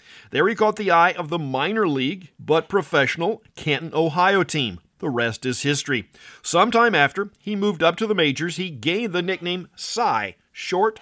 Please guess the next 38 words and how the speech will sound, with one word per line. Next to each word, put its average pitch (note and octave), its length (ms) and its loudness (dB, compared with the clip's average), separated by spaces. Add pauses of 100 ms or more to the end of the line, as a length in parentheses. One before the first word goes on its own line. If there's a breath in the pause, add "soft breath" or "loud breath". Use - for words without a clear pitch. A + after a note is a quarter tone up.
(160)
for G3 200 -4
Cyclone. C#3+ 720 0 (920 soft breath)
British F#3+ 380 0
carmaker G3 520 4
Sunbeam E3+ 580 2
breaks D#3 300 -2
the E3 120 0
land E3 300 0
speed G#3 340 -6
record D#3 340 2
at C3+ 160 -2
Daytona D3+ 460 0
Beach, C#3+ 240 -2
Florida E3+ 440 2 (380 soft breath)
in G#3 180 -2
nineteen C3+ 480 0
twenty D#3 460 0 (180 loud breath)
with G#3+ 160 2
a G3+ 60 6
speed G#3+ 320 -2
of F3+ 160 -2
two C4 200 4
hundred A#2 440 -4
and F3 160 -10
three C#3+ 400 -4
miles G#2+ 340 -4
per A#2+ 200 -4
hour. B2+ 280 6 (300 loud breath)
The - 80 -8
car, B3 260 6
known F#3+ 200 4
as F3+ 120 0
the D#3+ 140 -6
Sunbeam F3+ 540 0 (100)
one D#3 240 -2
thousand D3+ 420 4
H C#3 280 -4
P, F3+ 280 -2